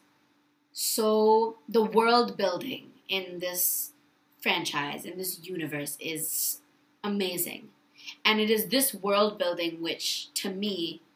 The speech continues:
um, allows us to treat this franchise as a mirror, like you said, of the world that we live in. You can take away so much.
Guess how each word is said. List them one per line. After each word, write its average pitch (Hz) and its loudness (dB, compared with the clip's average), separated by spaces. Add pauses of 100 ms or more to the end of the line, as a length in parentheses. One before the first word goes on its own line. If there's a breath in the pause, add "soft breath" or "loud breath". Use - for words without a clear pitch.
(500)
um, 170 2
allows 190 4
us - 0
to 165 -2 (300)
treat - -2
this - -2 (120)
franchise 160 0
as 208 -6
a 240 0
mirror, 175 -2
like 156 -6
you 156 -6
said, 135 -4 (400)
of 180 -2
the 185 -4
world 156 -4
that 147 -8
we 147 -10
live - -14
in. - -20 (360 loud breath)
You 226 0
can 226 -4
take 226 0
away 208 0
so 190 -4
much. - -8